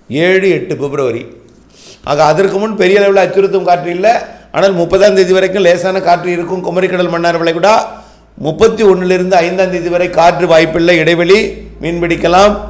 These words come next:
ஆனால், அவ்வப்பொழுது முப்பத்தைந்து கிலோமீட்டர் வேக காற்று எப்பொழுதாவது ஒரு முறை குமரிக்கடல் மன்னார் வளைகுடாவில் இருக்கும், தெற்கு மன்னார் வளைகுடாவில்.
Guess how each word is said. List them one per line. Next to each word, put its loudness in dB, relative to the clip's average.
ஆனால், 0
அவ்வப்பொழுது 0
முப்பத்தைந்து -4
கிலோமீட்டர் -2
வேக 0
காற்று -2
எப்பொழுதாவது 2
ஒரு 2
முறை 0
குமரிக்கடல் 0
மன்னார் -4
வளைகுடாவில் 0
இருக்கும், -6
தெற்கு -8
மன்னார் -2
வளைகுடாவில். 2